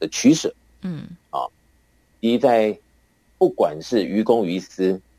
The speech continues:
Speaker 1: 很多结果上，我们能不能够真的能够接受？啊，这些种种 mix 在一起的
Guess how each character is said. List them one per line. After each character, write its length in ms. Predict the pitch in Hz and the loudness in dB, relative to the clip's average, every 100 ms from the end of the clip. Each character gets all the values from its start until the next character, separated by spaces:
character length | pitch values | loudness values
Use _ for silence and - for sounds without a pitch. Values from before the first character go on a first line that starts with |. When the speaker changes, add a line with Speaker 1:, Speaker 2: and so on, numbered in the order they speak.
| _ | _
Speaker 1:
很 200 | - 95 | -2 2
多 400 | 98 113 113 113 _ _ | 4 4 4 -2 _ _
结 180 | - 123 | 2 2
果 160 | 117 76 | 2 0
上， 260 | 101 80 - _ _ _ _ _ | -2 -4 -10 _ _ _ _ _
我 80 | 90 | -4
们 200 | 90 92 | 0 0
能 140 | 95 101 | 0 0
不 80 | |
能 180 | 98 92 | 0 0
够 420 | 98 95 80 62 - _ _ | 2 2 2 -4 -12 _ _
真 180 | - 104 | -4 0
的 120 | 90 | 0
能 140 | 78 | -2
够 140 | 80 85 | -2 -2
接 220 | - 92 | 0 -2
受？ 300 | 92 - - _ _ _ _ _ _ _ _ _ | 2 0 0 _ _ _ _ _ _ _ _ _
啊， 120 | - - | -18 -12
这 100 | - | -6
些 200 | 123 135 | 0 2
种 320 | 131 131 170 208 | 2 2 2 0
种 240 | 123 101 _ _ _ _ - | -2 -4 _ _ _ _ 0
mix 340 | 220 - - | 2 2 0
在 120 | 120 | 2
一 80 | - | 2
起 200 | - - | 0 -4
的 200 | - - | -2 -4